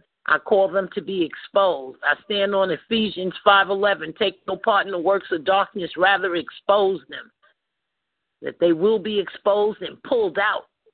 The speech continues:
That the blood of Jesus will go against every ritual they do to have authority on this earth. An unknown authority, authority nobody can figure out. How do you disable all the public protection offices? How do you do the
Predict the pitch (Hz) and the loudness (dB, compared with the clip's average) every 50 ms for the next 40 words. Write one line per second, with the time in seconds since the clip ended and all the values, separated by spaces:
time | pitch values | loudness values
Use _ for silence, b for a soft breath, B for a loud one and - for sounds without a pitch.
0 | _ _ _ _ _ _ _ _ _ _ _ _ _ _ _ _ _ _ _ _ | _ _ _ _ _ _ _ _ _ _ _ _ _ _ _ _ _ _ _ _
1 | _ _ _ _ - 160 165 151 - - - - - 180 196 214 214 202 185 156 | _ _ _ _ -8 -6 -6 -4 -4 -4 -4 -2 2 4 4 4 4 2 0 -2
2 | - - 220 214 175 185 208 - - 185 165 143 - 196 196 196 202 190 160 202 | -4 -6 -4 -4 -4 -6 -6 -2 0 0 0 2 2 2 2 2 0 0 -2 -4
3 | 190 165 - - - 202 214 190 214 220 196 175 165 202 247 233 - - 233 226 | -4 -4 -6 -4 -2 -2 -2 -2 -4 -6 -6 -4 -2 0 0 0 0 -2 -2 -2
4 | 208 170 196 214 233 190 - 220 196 165 139 - - 170 147 - 185 165 160 143 | 0 0 0 0 0 -2 -2 -2 -2 -2 -2 -6 -6 -6 -4 0 0 0 0 0
5 | 156 - _ - 220 196 180 175 175 165 180 175 165 160 160 160 160 170 175 - | -4 -6 _ 2 2 4 4 2 2 0 -2 -6 -4 -6 -6 -6 -6 -8 -8 -8
6 | - - 165 139 127 117 - - - _ _ _ _ _ _ B B B B B | -2 0 2 2 2 0 -6 -16 -20 _ _ _ _ _ _ B B B B B
7 | _ _ _ _ _ _ _ _ _ _ _ _ _ _ _ - 135 139 135 135 | _ _ _ _ _ _ _ _ _ _ _ _ _ _ _ -8 -6 -4 -2 2
8 | - 214 226 226 214 214 226 226 220 214 196 185 - - 202 190 180 170 165 165 | 4 4 6 6 4 2 2 2 0 0 0 -2 -2 -2 0 0 0 0 0 -2
9 | 160 160 160 147 - - 208 202 202 202 202 208 202 190 196 214 226 190 208 202 | -4 -4 -6 -4 0 2 2 4 4 2 0 -2 -4 -2 0 0 0 2 0 0
10 | 202 196 208 - - 175 156 _ - - 220 180 170 185 165 185 175 160 143 - | 0 -2 -6 -8 -8 -10 -10 _ -2 -2 -2 0 -2 -2 0 0 0 0 0 0
11 | - - 214 214 214 202 202 208 196 160 139 202 190 - - - 202 202 175 175 | 0 0 0 0 0 -2 -4 -4 -4 -2 0 0 0 0 0 0 0 0 2 2
12 | 180 170 - 175 190 196 185 170 185 - - 220 175 160 180 170 - 185 180 - | 0 0 0 0 0 0 0 -2 -6 -4 -4 -4 -2 -2 -6 -6 -6 -10 -8 -2
13 | - 202 185 - - - 170 175 170 165 156 - 165 151 - - 156 143 - 185 | -2 -2 -2 -2 -4 -6 -4 -2 0 -2 -2 -2 -4 -10 -10 -10 -12 -4 2 4
14 | 214 214 226 220 208 202 190 156 131 196 220 226 202 165 175 | 4 4 4 0 -2 -4 -4 -4 0 2 2 2 2 0 -2